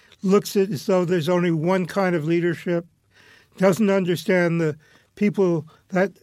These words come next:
are the followers, doesn't bring in the under-, importance of philosophy. So I,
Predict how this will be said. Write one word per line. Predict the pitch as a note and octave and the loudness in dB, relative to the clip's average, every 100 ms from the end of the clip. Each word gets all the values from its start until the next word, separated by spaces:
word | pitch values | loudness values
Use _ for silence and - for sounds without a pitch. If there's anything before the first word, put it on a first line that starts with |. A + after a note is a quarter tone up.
| - | -6
are | F#3+ | -4
the | D#3+ E3 | -2 -4
followers, | D#3+ F#3+ F#3+ F#3 F3+ F3+ F#3 - - - _ _ _ _ _ _ _ | 0 2 2 2 0 0 -4 -8 -18 -20 _ _ _ _ _ _ _
doesn't | - F#3+ G3+ G3+ G3 - - | 0 2 2 0 -2 -6 -14
bring | - F#3 F#3 | -4 -2 0
in | F#3+ F3+ | 0 0
the | F3 F3 | 0 0
under-, | F#3 F3 - - | -2 -4 -8 -10
importance | G3 E3 G#3 F#3+ F3+ D#3+ | -6 -4 0 0 0 -4
of | D#3+ | -6
philosophy. | - F3 F3+ G3 G#3 E3 A3 F3+ E3 - _ _ _ _ _ _ _ _ | -2 0 0 -2 -4 -6 -4 -4 -8 -14 _ _ _ _ _ _ _ _
So | - F#3+ | -4 -2
I, | G#3 G3 A3 | 0 0 0